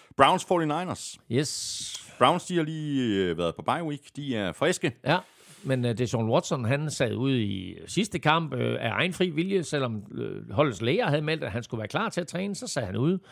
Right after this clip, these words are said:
Speaker 2: Og han har ikke trænet med i den her uge, så jeg ved ikke helt, hvad der sker for ham, der to hundrede og halvtreds millioner dollars manden.
Speaker 1: Nå ja.
Speaker 2: Men, øh, han siger, "Jeg, jeg får mine penge, jeg gider ikke at spille." Øh, det er også en, en god måde at,
Speaker 1: Ja.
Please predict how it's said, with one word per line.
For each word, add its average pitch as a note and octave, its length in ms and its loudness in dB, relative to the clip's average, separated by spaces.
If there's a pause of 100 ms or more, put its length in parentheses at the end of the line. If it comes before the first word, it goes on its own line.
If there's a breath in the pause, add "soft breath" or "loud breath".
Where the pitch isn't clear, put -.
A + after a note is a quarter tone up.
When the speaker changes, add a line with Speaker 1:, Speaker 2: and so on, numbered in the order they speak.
(260 loud breath)
Speaker 2:
Og C#3+ 100 0
han D#3+ 80 4
har A3+ 40 4
ikke C#4+ 100 0
trænet A#2+ 220 0
med G#2+ 100 0
i G2 40 -2
den F3 180 0
her D3+ 160 2
uge, C#3+ 260 -2
så D3 100 -6
jeg C#3+ 80 -2
ved A#3+ 60 -6
ikke C#3+ 140 -10
helt, B2+ 120 2
hvad G2+ 100 -4
der G2 80 -6
sker D3 240 2
for G2 80 -2
ham, A2+ 120 2
der A#2+ 80 -4
to - 120 0
hundrede B2+ 100 0
og A2+ 40 -2
halvtreds A#2+ 300 -2
millioner A2+ 260 0
dollars A2+ 300 -2
manden. G#2+ 320 -2 (100)
Speaker 1:
Nå B2+ 200 -2
ja. F#2 160 -2
Speaker 2:
Men, A#2+ 180 2
øh, A2 240 2
han C3 140 -2
siger, C#3 300 0
"Jeg, - 220 -4
jeg A#2 180 -6 (100)
får G#3 200 -6
mine B2 160 -2
penge, F#3 200 2
jeg D#3+ 80 -2
gider D3+ 120 0
ikke A#2+ 120 -2
at G#2+ 40 -4
spille." F3 320 -2 (220)
Øh, - 100 -4
det F#3 100 0
er F#3 40 4
også A#2 240 -2
en, F#2 180 -10
en G2+ 140 -8
god C3 180 0
måde A#2+ 400 -2 (140)
at, G3+ 60 -8
Speaker 1:
Ja. A#2+ 80 -4